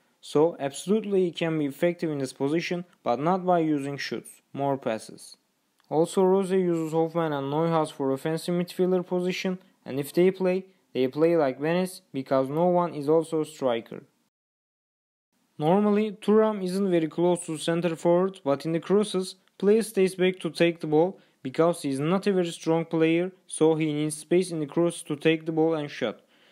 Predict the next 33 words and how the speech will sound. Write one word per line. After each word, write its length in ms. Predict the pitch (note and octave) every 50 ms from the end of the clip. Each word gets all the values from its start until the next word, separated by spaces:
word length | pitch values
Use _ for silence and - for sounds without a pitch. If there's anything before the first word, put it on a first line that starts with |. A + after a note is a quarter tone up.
| _ _ _ _ _ _ _ -
Thuram's 380 | - F3+ G3 G#3 G#3+ G#3 - F#3
runs 300 | F#3 G3 G3+ G#3+ G3+ -
between 400 | F#3 F3+ - - E3 E3 D#3+ D#3+
opponent's 400 | E3+ E3+ - G3 F#3+ F3+ E3+ -
defense 420 | - D#3 - F#3 F#3 F#3+ F3+ F3+
line 200 | F#3 F3 E3 D#3+
are 160 | D#3+ E3 E3
very 220 | D#3 D#3 E3+ E3 E3
good, 300 | D3+ C#3+ D3+ D#3+ - - _ _ _ -
and 200 | C3 C3+ C#3+ C#3
he 160 | C#3+ C#3+ C#3+
can 240 | C3+ D#3 D3+ D3+ D3+
come 260 | D3 F3+ F#3 F#3+ F#3
to 60 | F3+
center 320 | - - F#3 F3+ F3+ F3+ F#3
forward 360 | - - F#3 F#3 F#3+ F3+ F#3
position 520 | - F3 E3 E3+ F3 E3 - F3+ F3 D#3+
in 140 | D#3 C#3+ C#3
the 80 | C3+ C3
crosses 440 | C3 - E3 E3+ E3+ E3+ - - -
to 120 | - -
confuse 460 | - - D#3+ D#3 D#3 D3+ F3 E3 D3+
opponent's 360 | E3 E3 D#3+ F3 E3 E3 D#3
defense 420 | - - C#3 - C#3 C3+ C3 - -
line. 240 | A#2+ A2 G#2 - - _ _ _ _ _ _ _ _ -
And 140 | C#3 C#3+ D#3
of 160 | D#3+ - -
course, 340 | - E3+ F#3 G3+ G3 - - _ _ _ _ -
Embolo 400 | C#3 C#3+ D#3 F3 F#3+ G#3+ G#3+ G3
comes 300 | G3 F#3+ F3+ F3 E3+ -
to 80 | - E3+
center 400 | - - F3+ F3 E3+ E3 E3+ D#3
forward. 400 | - - C#3+ B2+ A#2 G#2 -